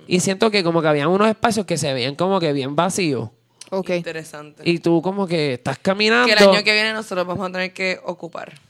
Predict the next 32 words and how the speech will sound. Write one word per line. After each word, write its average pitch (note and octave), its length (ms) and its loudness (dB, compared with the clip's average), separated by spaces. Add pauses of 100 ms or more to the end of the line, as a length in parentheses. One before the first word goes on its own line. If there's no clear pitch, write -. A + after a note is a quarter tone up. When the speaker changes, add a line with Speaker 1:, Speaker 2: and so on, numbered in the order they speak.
(180)
Speaker 1:
Claro, F3+ 460 4
no, F3 200 2
definitivo. F#3 540 0
Yo F3+ 220 2
dije G#3+ 240 0
y G#3+ 60 -2
todo, F#3 320 2
como D#3+ 240 -4
que C#3 220 -2
yo C#3 180 -2
como D#3+ 160 -4
escritor, F3+ 540 0
yo D3 160 -2
creo D3+ 180 0
que D3+ 140 -2
yo C#3+ 100 0
me C#3+ 80 -2
voy D3 100 0
a D3 40 -2
tirar C#3+ 260 -2
mi C#3 140 -4
lado B2+ 340 0 (420)
y C3+ 120 -6
voy B2+ 60 -2
a - 20 -2
tener B2+ 120 -2
Speaker 3:
Do C3 100 -2
Speaker 1:
un E3 80 -2
Speaker 3:
it. D#3+ 60 -6
Speaker 1:
booth. - 560 -10
Speaker 2:
Yes. - 480 -8
Speaker 1:
Y D3 800 -2